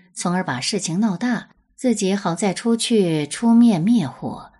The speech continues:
获得军功授爵。由于秦法处罚太过严厉，六国故地民众受不了这种高压统治，逃亡的人本身就非常多，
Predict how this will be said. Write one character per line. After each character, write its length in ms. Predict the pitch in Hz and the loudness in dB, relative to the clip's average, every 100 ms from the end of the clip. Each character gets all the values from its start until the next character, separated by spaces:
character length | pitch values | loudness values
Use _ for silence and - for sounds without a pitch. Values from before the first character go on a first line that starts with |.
| _ | _
获 200 | - 214 | -2 0
得 220 | 151 151 | 0 -4
军 260 | 185 226 226 | 0 2 2
功 220 | 226 233 | 2 2
授 260 | 233 220 | 2 -2
爵。 440 | 139 - - 123 - _ _ _ _ _ _ | -4 -8 -8 -8 -10 _ _ _ _ _ _
由 220 | - 190 208 | 0 2 4
于 260 | 185 185 | 2 0
秦 340 | 196 - 196 233 | 0 -2 0 0
法 420 | 180 160 160 196 | 0 -2 -2 -4
处 360 | 202 170 135 | -6 -6 -6
罚 320 | 117 135 131 160 | -6 -8 -8 -8
太 240 | - 269 | -4 -2
过 160 | - 165 | -2 -2
严 240 | 120 240 | -2 -4
厉， 240 | 269 233 _ _ - | -4 -6 _ _ -10
六 240 | - 294 214 | -2 0 0
国 180 | 190 185 | 0 -2
故 220 | 269 214 | 0 0
地 160 | 208 | 0
民 240 | 156 139 165 | -2 -2 -4
众 240 | 208 165 | -2 -4
受 260 | - 311 277 | -4 -2 -2
不 80 | 196 | -2
了 180 | 147 | -2
这 140 | 135 185 | -4 -4
种 180 | 135 - | -4 -4
高 220 | 208 220 | -2 0
压 180 | 233 240 | 0 0
统 280 | - - | -4 -6
治， 240 | 226 147 - _ _ - | -6 -10 -10 _ _ -20
逃 200 | - 165 | -6 -2
亡 220 | 202 165 170 | 0 0 -2
的 80 | |
人 260 | 139 131 151 | -4 -4 -4
本 240 | 156 123 | -6 -6
身 200 | 120 165 | -6 -6
就 120 | 160 127 | -6 -6
非 200 | 180 160 | -6 -8
常 200 | - 127 | -6 -6
多， 280 | 151 156 | -6 -8